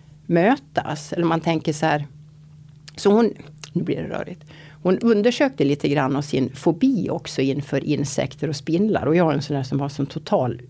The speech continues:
spindelfobi. Samtidigt som jag är så fascinerad av spindlar. Du vet, man lockas till sånt som är lite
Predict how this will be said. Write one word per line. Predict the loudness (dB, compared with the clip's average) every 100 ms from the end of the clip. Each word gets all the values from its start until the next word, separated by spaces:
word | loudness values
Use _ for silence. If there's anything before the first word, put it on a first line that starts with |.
| -14
spindelfobi. | -8 -2 2 4 2 -2 -8 -8 -12 -14 -18 -4
Samtidigt | -2 2 2
som | 2
jag | 0
är | 0
så |
fascinerad | -4 -4 0 2 2 2 -4 -6
av | -14
spindlar. | -14 -10 -10 -10 -10 -12 -12 -2
Du |
vet, | 0 2
man | 2
lockas | 2 0 -4 -6 -6
till | -12
sånt | -2 0 0
som | 0 0
är | 0
lite | 0 -2 0 0